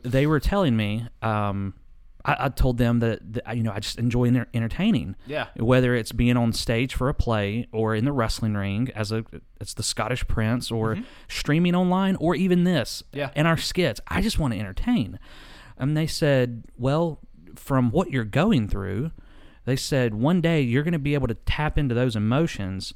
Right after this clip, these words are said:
Speaker 2: Mm-hmm.
Speaker 1: and, and draw from these life experiences and be able to take what you love to do
Speaker 2: Mm-hmm.
Speaker 1: and make it into something that you would have never been able to make into
Speaker 2: Yeah.
Speaker 1: and turn out, uh, had you not went through these moments. So be appreciative of it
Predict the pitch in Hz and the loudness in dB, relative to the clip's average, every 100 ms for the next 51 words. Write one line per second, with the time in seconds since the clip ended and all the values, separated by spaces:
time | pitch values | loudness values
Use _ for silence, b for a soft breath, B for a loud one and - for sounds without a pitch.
0 | 117 107 185 120 120 107 107 120 110 101 | -14 -14 -10 -2 -2 0 -2 -2 -2 0
1 | 117 120 160 - 120 127 123 123 - - | 2 4 2 0 0 2 0 -2 -2 -4
2 | 147 165 139 - 104 - B B B - | -2 0 0 -2 -4 -6 B B B 0
3 | 139 127 165 165 131 - - - - - | 2 4 4 2 0 -8 -20 -20 -6 0
4 | 175 - 127 147 - 120 170 165 175 175 | 0 -2 0 2 2 -2 0 2 0 0
5 | 170 170 196 107 104 - 113 151 247 B | -2 2 4 4 0 -6 -12 -12 -12 B
6 | - - 135 131 175 202 175 147 175 170 | -10 2 4 6 4 2 2 0 0 -2
7 | 156 147 139 170 160 156 160 180 180 147 | -2 -2 -2 -2 -2 0 0 2 4 4
8 | 135 120 110 101 - - - - - - | 4 2 0 0 -4 -12 -20 -20 -20 -16
9 | - 143 143 160 214 - 104 95 98 113 | 0 2 2 2 2 2 0 -4 -6 -6
10 | 196 B B 127 127 - 151 170 135 117 | -8 B B 0 2 2 2 2 2 0
11 | - b b b - 127 127 175 170 175 | -4 b b b -6 -4 -2 0 -2 -2
12 | 151 165 160 165 170 190 147 87 - 135 | -4 -4 -4 -4 -2 0 -2 -4 -4 0
13 | 120 113 110 - - 117 - 151 196 - | 2 0 -2 -8 -20 -6 0 2 2 2
14 | 196 - 131 117 113 113 117 | 0 -2 -2 -2 -2 -2 -4